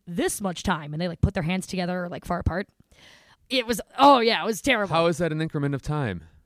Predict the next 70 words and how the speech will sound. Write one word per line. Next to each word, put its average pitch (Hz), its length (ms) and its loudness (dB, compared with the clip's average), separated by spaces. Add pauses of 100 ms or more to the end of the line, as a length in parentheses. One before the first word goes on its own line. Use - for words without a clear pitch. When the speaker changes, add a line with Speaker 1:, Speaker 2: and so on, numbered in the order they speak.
Speaker 1:
Like, 311 200 0
it's 277 180 0
this 285 460 2
much 214 240 -2
time 202 300 0
you'll 208 180 0
get 220 340 0
to - 160 -6
eat, 277 220 0
or, 214 80 -2
like, 208 140 -2
this 277 260 4
much 202 180 -4
time 208 240 -2
until 233 180 -4
you 269 140 -2
sleep, 311 420 -4
or, 202 80 -6
like, 196 160 -6
whatever. 190 480 -8
Speaker 2:
Oh, 151 300 4 (100)
all 156 80 2
right. 131 220 2
So 139 240 4
I 139 80 4
just 147 140 -2
wanna 131 160 -4
say, 123 380 -2
you 131 180 -4
did 143 200 -2
just 127 160 -6
hold 131 200 -2
your 113 80 -2
hands 120 240 -4
up 120 100 -4
and 113 140 -6
show 123 160 -2
me 113 100 0
a 104 60 -4
small 117 340 -2
and, 107 220 -4 (160)
like, 110 240 -4
bigger, 113 280 -2
but 107 360 -4
still. 117 440 0 (180)
Speaker 1:
Yeah. 190 240 -2 (280)
Speaker 2:
How 160 300 4
is 139 100 4
that 131 160 0
supposed 123 220 -2
to 123 60 -8
be 123 200 2
under-, 117 240 0 (140)
understood 117 340 -2
as 98 100 -4
an 107 120 -8
increment 110 500 0
Speaker 1:
I, - 60 -8
Speaker 2:
of 95 80 -14
time? 98 260 -6
Speaker 1:
I 339 80 -4
think 330 240 0
you 349 120 6
are 302 60 4
supposed - 360 -2
to 262 80 -4
be 233 140 -2
hungry 233 440 0
and 208 80 -2
confused. 170 680 -8